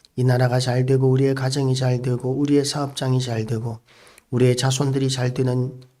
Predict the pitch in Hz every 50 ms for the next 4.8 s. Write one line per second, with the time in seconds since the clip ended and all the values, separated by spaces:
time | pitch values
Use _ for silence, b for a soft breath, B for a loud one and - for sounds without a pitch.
0 | - 131 123 131 - - 127 120 127 131 131 131 - 143 131 127 123 123 127 131
1 | - 127 117 - - 120 110 - - 120 110 - 117 110 117 - _ _ _ _
2 | _ _ _ _ _ - - - 131 131 127 131 127 135 135 - 143 135 135 -
3 | - 147 151 147 147 139 143 143 139 135 156 156 143 139 139 139 131 131 131 127
4 | 131 127 131 135 127 120 123 - 123 117 - 123 120 127 135